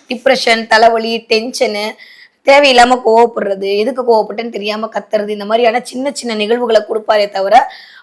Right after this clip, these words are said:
பணம் அப்படின்ற விஷயத்துல பெருசா உங்களை வந்து பாதிப்பு செய்ய மாட்டார். நிறைய பேருக்கு வேலை மாற்றம் அப்படின்றது இருக்கு, நிறைய பேருக்கு ப்ரமோஷன் அப்படின்றது இருக்கு.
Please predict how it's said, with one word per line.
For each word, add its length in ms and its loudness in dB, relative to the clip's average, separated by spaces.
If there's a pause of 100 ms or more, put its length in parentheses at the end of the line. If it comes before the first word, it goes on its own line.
(120)
பணம் 300 4
அப்படின்ற 420 0
விஷயத்துல 440 -2
பெருசா 340 -2
உங்களை 240 2
வந்து 300 0
பாதிப்பு 280 -2
செய்ய 260 -2
மாட்டார். 240 -4
நிறைய 220 0
பேருக்கு 300 -2
வேலை 300 6
மாற்றம் 320 -2
அப்படின்றது 360 -6
இருக்கு, 240 -8
நிறைய 220 -6
பேருக்கு 280 -8
ப்ரமோஷன் 360 0
அப்படின்றது 420 -4
இருக்கு. 320 -8